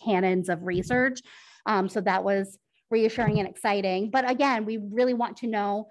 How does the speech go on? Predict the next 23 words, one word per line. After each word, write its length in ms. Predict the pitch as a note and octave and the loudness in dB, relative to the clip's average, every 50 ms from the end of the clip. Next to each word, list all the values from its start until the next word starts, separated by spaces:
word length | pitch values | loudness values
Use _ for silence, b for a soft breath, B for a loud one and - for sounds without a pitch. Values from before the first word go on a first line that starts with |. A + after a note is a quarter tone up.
| b b b b b b - | b b b b b b -8
what 360 | G3+ G#3 A#3 D#4 C4+ A3+ F3+ | -2 2 2 2 2 0 -2
do 140 | A3+ A#3 A3+ | -2 0 0
we 200 | A#3+ C4 C#4+ D4 | 2 2 4 4
know 200 | C#4+ C#4 C#4+ D4 | 4 4 4 2
from 220 | D4 - D#4 D4+ D4+ | 2 4 4 6 6
this 300 | D4+ D#4 D#4 D#4+ D#4+ - - | 6 4 2 0 -2 -4 -4
and 200 | - A#3 A#3+ A#3+ | -4 -2 0 0
what 160 | A3 A3+ A#3 B3 | 2 2 2 2
are 100 | B3+ B3 | 2 0
the 120 | B3 B3 | -2 -4
questions 680 | B3 - - - A#3+ A3+ A3+ - - - C4+ C4+ B3 A#3+ | -6 -8 -8 -4 -4 -4 -4 -4 -4 -2 -2 0 0 -2
we 160 | G#3 B3 A#3 | -2 -4 -2
don't 280 | F#3 G#3+ G#3 G#3 - | 0 0 0 0 -2
have 280 | - - A3 G#3+ G#3+ G3 | -4 -4 -2 -2 -2 -2
and 140 | G#3 G#3 F#3+ | -2 -2 -4
the 180 | F#3 - G#3 | -4 -6 -6
answers 380 | G#3+ G#3 G3+ - G#3 G#3 F3+ F#3+ | -6 -6 -6 -6 -6 -8 -6 -4
we 120 | G3 F#3+ | -2 -2
don't 200 | F#3 G3 F#3+ F#3+ | 0 0 -2 -2
have, 300 | - G#3 F#3 F#3 F#3 F3 | -2 -2 0 0 0 0
and 180 | F#3 G3+ G#3 G3 - | 0 0 0 0 0
figure 220 | A3+ G3 F3+ G3+ G3 | -2 -2 0 0 0
out 140 | G3 G3+ | 0 0